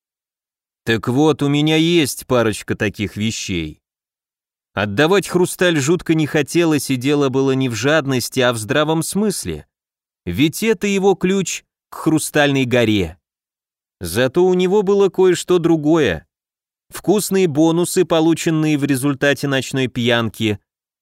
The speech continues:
Очень вкусные, но требующие постоянных возлияний. Мурому хватило одних только воспоминаний о похмелье, чтобы сделать выбор.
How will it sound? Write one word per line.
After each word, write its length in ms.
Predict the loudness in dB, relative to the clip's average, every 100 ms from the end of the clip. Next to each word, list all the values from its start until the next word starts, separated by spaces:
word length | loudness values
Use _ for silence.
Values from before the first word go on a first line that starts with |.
| _ _
Очень 380 | -4 -2 0 -2
вкусные, 640 | -4 -4 -4 -2 0 0
но 120 | 0
требующие 640 | 0 0 2 2 0 -2 -2
постоянных 800 | -2 -4 -2 0 0 0 -2 -2
возлияний. 800 | -2 0 0 0 0 -4 -10 _ _ _ _ _ _ _ -2
Мурому 480 | 2 2 2 0
хватило 540 | 0 0 0 0 0 2
одних 340 | 0 -2 0
только 340 | 0 0 0 0
воспоминаний 760 | 0 0 0 2 2 2 0
о 60 | 2
похмелье, 600 | 0 0 0 0 2 0
чтобы 320 | -2 -2 -2
сделать 480 | -2 0 2 0 0
выбор. 460 | 0 2 0 -2